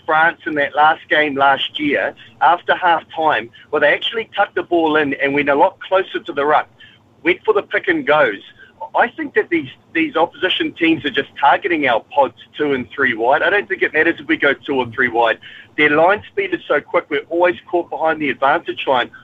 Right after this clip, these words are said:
I'd like to see our forwards come back in a lot tighter and start, start going for the pick and goes, put a blanket over them and support each other in tight. And just even if we're making a metre or two metres, it's better than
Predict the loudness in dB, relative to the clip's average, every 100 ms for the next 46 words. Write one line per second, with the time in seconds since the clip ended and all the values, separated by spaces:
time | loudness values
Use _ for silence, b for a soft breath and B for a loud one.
0 | B 0 0 0 -2 0 0 2 0 0
1 | -2 -2 0 0 0 0 0 0 -2 0
2 | 0 2 -2 -2 B B B -10 -4 2
3 | 2 2 _ _ -4 -2 -2 -4 -2 -6
4 | -4 -4 -4 -2 0 0 -2 -12 -4 -2
5 | 0 -2 -2 0 2 2 0 -2 -2 -6
6 | -8 -2 -2 -2 -2 -2 0 -2 -6 -4
7 | 0 0 0 B B B -8 -8 -4 -2
8 | 0 0 0 2 0 -2 -4 -4 -2 -4
9 | 0 0 0 -2 -6 -6 -2 0 2 0
10 | -4 -14 b b -14 -6 0 0 0 -2